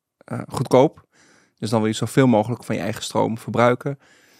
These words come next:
's Avonds wil je eigenlijk zo min mogelijk verbruiken, want dan is je zonnestroomopbrengst laag en, eh, is de stroom relatief wat duurder. Maar daardoor middelt het zich weer uit. Punt.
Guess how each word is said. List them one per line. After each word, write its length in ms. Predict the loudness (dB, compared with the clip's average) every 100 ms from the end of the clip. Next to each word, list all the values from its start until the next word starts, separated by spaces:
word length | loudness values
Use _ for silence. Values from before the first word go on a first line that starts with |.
| _
's 120 | -2 4
Avonds 720 | 4 4 -2 -2 -6 -12 _
wil 120 | -2 0
je 100 | 0
eigenlijk 280 | -2 -6 -2
zo 100 | 2
min 140 | 4
mogelijk 220 | 4 2
verbruiken, 360 | 0 0 0 0
want 140 | -6 -6
dan 220 | -10 -10
is 140 | -8 -4
je 80 |
zonnestroomopbrengst 1120 | 0 0 -2 2 2 2 -4 -4 -2 -4 -6 0
laag 520 | 4 6 4 0 -12 -20 -20 _
en, 400 | -4 -4 -4 -10 _
eh, 180 | -10 -8
is 200 | -8 -8
de 140 | -6 -6
stroom 380 | -8 -2 0 0 -8 _ _ _ _ _
relatief 420 | 0 0 2 -2
wat 120 | 0 4
duurder. 380 | 6 6 2 -2 -14 -20 -20 -20 _
Maar 120 | 2
daardoor 320 | 4 6 6 6
middelt 280 | 2 2
het 140 | -2 -4
zich 160 | -2
weer 100 | 2
uit. 300 | 2 2 -2 _ _ _
Punt. 360 | 0 0 -8